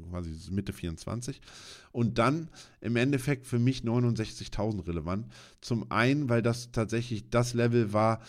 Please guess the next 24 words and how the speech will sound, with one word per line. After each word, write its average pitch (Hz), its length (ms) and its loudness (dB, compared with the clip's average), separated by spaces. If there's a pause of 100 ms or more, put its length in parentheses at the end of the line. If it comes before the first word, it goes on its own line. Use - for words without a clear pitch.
(180)
wo 104 120 0
wir 107 200 6
wochenlang 117 580 4
dran 101 180 -4
gescheitert 107 480 -2
waren, 104 160 -2
bevor 101 340 -6
wir 110 80 -2
im 95 120 -2
Endeffekt 95 400 -6
diesen 90 160 -8
starken - 320 -10
Anstieg 120 320 -10
gesehen 110 280 -4
haben. 113 180 -4 (540)
Plus, 147 500 6 (280)
das 117 240 2
ist - 240 -4
das 110 160 0
Level, 123 400 6
das 110 300 -2
zweitausendeinundzwanziger 117 1400 0
Alltime 87 440 -2
High. 73 220 -6